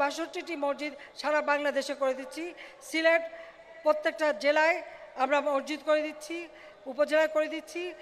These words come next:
সেটাও চলমান প্রক্রিয়া। ফায়ার সার্ভিস স্টেশন সব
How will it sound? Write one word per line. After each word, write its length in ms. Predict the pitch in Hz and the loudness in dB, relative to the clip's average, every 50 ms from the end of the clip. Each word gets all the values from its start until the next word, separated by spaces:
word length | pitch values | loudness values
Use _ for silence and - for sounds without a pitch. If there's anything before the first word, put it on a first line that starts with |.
| - - - - | -18 -20 -8 -4
সেটাও 280 | 285 285 302 302 302 294 302 311 | -2 2 4 4 4 4 2 2
চলমান 360 | 294 294 294 285 285 285 277 247 294 | 2 4 4 2 2 0 -2 0 0
প্রক্রিয়া। 420 | 285 269 277 - 269 269 240 214 185 175 - - - - - - - - - - - - - - - - - | 0 0 0 -2 -2 -2 0 0 -2 -4 -8 -14 -18 -20 -20 -20 -20 -20 -20 -20 -20 -20 -20 -20 -20 -10 0
ফায়ার 260 | - 277 302 320 330 320 - | 4 4 6 6 4 2 2
সার্ভিস 280 | 330 330 320 330 330 330 330 320 | 0 0 0 -2 -4 -6 -8 -6
স্টেশন 400 | - 330 330 311 - 320 320 330 330 320 - - - - - - | -4 -4 -4 -2 2 2 2 2 0 -2 -8 -12 -16 -16 -6 0
সব 140 | 285 311 | 2 4